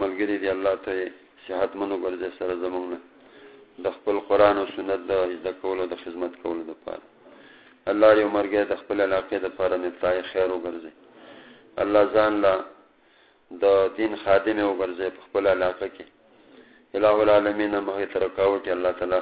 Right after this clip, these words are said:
ختم کړي. الہ العالمین، د هدایت رڼا یې وګرځوي. په علمونو کې برکت واچوي، عمرونو کې برکت واچوي.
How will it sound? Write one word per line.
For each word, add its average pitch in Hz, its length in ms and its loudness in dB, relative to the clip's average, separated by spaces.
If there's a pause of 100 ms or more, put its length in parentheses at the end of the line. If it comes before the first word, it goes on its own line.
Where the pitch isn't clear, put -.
ختم 90 300 -8
کړي. - 200 -14 (880)
الہ 104 260 4
العالمین، 98 520 2 (520)
د - 20 -6 (120)
هدایت 95 380 0
رڼا 92 260 -4
یې 92 80 0
وګرځوي. 85 420 -8 (760)
په - 140 0
علمونو 113 340 4
کې 104 240 -4
برکت 98 380 -2
واچوي، 92 300 -2
عمرونو 95 340 -4
کې 90 200 -10
برکت 87 380 -8
واچوي. 80 340 -12